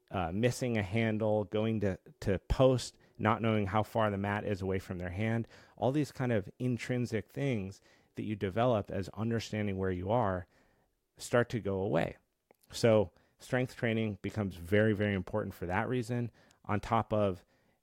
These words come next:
increasing bone density, increasing muscle mass that surrounds the bones and protects it,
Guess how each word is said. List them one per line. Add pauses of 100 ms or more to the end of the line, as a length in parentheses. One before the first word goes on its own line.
(360)
increasing
bone
density,
increasing
muscle
mass
that
surrounds
the
bones
and
protects
it,